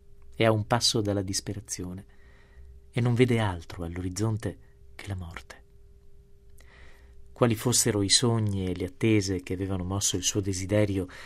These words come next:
di lasciare il tetto paterno, restano sconosciuti. È certo che il progetto di farsi un nome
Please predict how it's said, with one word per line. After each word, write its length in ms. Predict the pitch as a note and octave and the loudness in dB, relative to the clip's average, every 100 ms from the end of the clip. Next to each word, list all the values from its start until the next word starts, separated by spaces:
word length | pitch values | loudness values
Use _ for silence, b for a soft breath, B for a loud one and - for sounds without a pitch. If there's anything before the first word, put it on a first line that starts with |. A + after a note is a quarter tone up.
| B - | B -4
di 120 | B2 | 0
lasciare 420 | G2+ - C3+ C3 | 0 2 4 4
il 100 | G2 | 2
tetto 240 | - F2+ F2+ | -2 -6 -6
paterno, 560 | F#2 G2 F#2 F#2+ G2+ b b b b b - - | -6 -4 -4 -4 -6 b b b b b -20 -10
restano 520 | G#2+ G#2 - F#2+ F2+ | -2 0 0 -2 -2
sconosciuti. 720 | - - G2 F#2 C3 - - - - - - - - - - - - - | -6 -4 -4 -4 -6 -8 -10 -20 -20 -20 -20 -20 -20 -20 -20 -20 -18 -10
È 80 | |
certo 320 | - D#3 - A2+ | 4 6 6 2
che 100 | A2 | 2
il 140 | G2+ | 0
progetto 540 | - G#2+ A#2+ A#2+ - | 2 6 6 6 2
di 80 | F2+ | -6
farsi 320 | F2+ G2+ - | -2 -2 -2
un 100 | G2+ | -2
nome 400 | G2 A#2 G2+ F2 | 0 0 0 -2